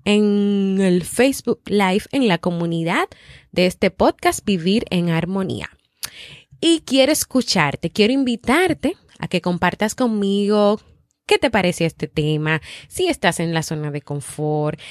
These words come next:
si has estado y has salido, cómo lo has logrado, si no sabes cómo salir de ella. Pero también, si te han gustado los otros temas que hemos trabajado, qué otros temas te gustaría escuchar,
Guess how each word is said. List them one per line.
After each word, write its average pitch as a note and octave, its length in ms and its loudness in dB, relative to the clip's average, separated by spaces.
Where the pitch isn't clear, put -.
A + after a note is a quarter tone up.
si - 540 0
has A3 160 2
estado F#3 540 2
y F3 80 4
has F3 140 0
salido, F3 420 2
cómo E3+ 300 0
lo F3 100 4
has - 160 -2
logrado, D3+ 720 -2
si A#3+ 180 2
no A3+ 140 4
sabes G3 320 2
cómo F#3 240 -2
salir F3 400 0
de D3 220 0
ella. D3 280 -6
Pero C4 220 4
también, F#3 680 2
si G#3 180 -2
te F3 80 -2
han E3+ 100 2
gustado E3+ 360 2
los D#3+ 180 0
otros E3 260 -2
temas E3 340 0
que F3+ 140 -4
hemos D#3+ 240 -6
trabajado, D#3+ 1120 0
qué G#3+ 140 2
otros G#3 240 2
temas G3+ 300 2
te G3+ 100 2
gustaría F#3 760 2
escuchar, F3+ 880 0